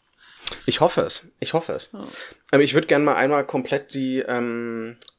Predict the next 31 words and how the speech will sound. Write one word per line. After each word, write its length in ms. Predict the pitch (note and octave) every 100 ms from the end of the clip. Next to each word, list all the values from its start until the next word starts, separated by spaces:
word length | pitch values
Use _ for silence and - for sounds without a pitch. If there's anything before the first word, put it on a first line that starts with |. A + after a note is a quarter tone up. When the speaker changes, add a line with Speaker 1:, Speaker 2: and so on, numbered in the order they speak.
| -
Speaker 1:
die, 380 | A#2 G#2+ G#2+ G#2
äh, 480 | D#2 G#2+ G2+ G2 G#2+
Genregrenzen 720 | - D3+ E3 C3 A#2 C3 C3
hier 120 | B2+
mal 280 | A#2+ A2+ -
sprengen 600 | - - A#2 C3+ D#3 D#3+
und 160 | C#3 C3
ich 100 | -
möchte 360 | C3 - C3 B2
mich, 320 | B2 - -
ich 120 | -
freu 220 | - B2+
mich 200 | C3 B2+
wahnsinnig 520 | A#2+ D#3+ D3+ D3 C#3+ -
auf 240 | B2+ -
ein 180 | B2 A#2+
neues 260 | A#2+ C3 -
Album 300 | A#2+ C#3 C3
von 460 | - A#2 B2 B2+
Julian 360 | - C#3 C3 A#2
Baker. 400 | A2 - - - _ - - - - -
Little 360 | B2 C3+ C#3+
Obli-, 440 | A2 A#2 A#2+ C#3 C#3
äh, 160 | B2+
Little 340 | A#2+ B2+ D#3+ C3
Oblivions 560 | C3 B2+ C#3 A#2 A2
heißt 220 | G2+ A2 -
es. 160 | -
Es 100 | -
kommt 260 | - A#2+ -
am 340 | A2 D3 E3+